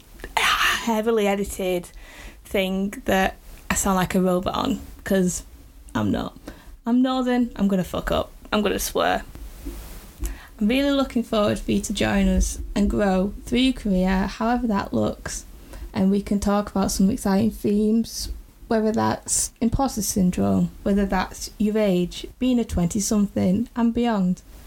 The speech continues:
whether that's being a woman or a man or non-binary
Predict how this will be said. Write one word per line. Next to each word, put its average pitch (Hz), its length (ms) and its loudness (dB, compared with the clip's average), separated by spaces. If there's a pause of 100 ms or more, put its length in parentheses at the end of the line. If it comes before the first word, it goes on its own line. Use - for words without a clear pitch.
(420)
whether 214 240 2
that's 196 320 0
being 196 260 2
a 185 60 2
woman 240 520 2 (300)
or 202 160 2
a 214 40 2
man 190 480 2 (280)
or 185 160 -2
non-binary 208 800 2